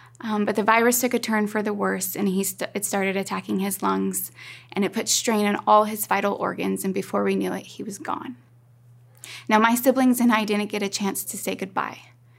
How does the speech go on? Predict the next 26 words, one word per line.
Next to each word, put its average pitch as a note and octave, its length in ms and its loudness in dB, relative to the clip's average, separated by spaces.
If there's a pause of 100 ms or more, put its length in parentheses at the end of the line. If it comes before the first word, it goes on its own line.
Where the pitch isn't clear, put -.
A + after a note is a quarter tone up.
(220)
and G3+ 120 4
because G#3 240 4
he G#3+ 80 2
had G3 160 -2
covid, G#3+ 540 2 (520)
we G#3+ 120 6
weren't A3 160 6
allowed G3+ 280 6
to G3+ 80 0
be G3 160 2
with F#3+ 160 0
him F#3+ 380 -2 (280)
as G3 200 -2
he G3+ 100 0
passed F#3+ 340 -6
away G3+ 200 -4
in - 100 -6
the - 60 -10
hospital. - 640 -12 (1120)
Now, A3 120 6
my A3 220 8
immediate A#3+ 520 6
response - 640 0
to G3+ 120 -4
his G3 240 0
passing F#3+ 680 -2